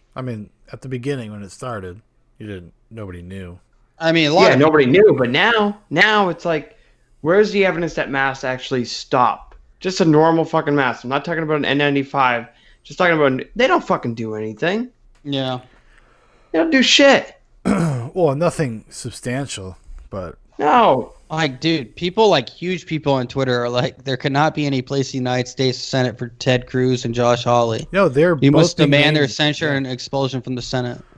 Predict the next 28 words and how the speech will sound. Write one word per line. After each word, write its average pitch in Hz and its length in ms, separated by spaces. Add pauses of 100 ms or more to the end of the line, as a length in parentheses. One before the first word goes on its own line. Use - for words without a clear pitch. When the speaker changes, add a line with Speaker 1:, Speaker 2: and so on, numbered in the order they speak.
(100)
Speaker 1:
They, 160 160
they, 131 500 (180)
uh, 123 40
you, 143 340
if 123 100
you 135 100
scroll 143 320
Twitter, 143 380
if - 100
you 113 100
doom 113 300
scroll 131 440
as 131 160
they 131 100
call 135 320
it, 123 80
you'll 117 160
see 123 140
Speaker 2:
Oh, 139 140 (120)
Speaker 1:
their 135 40
name 131 80
Speaker 2:
man. 131 260
Speaker 1:
over 123 300
and 117 100
over 117 260
and 110 80
over 117 240
again. 95 240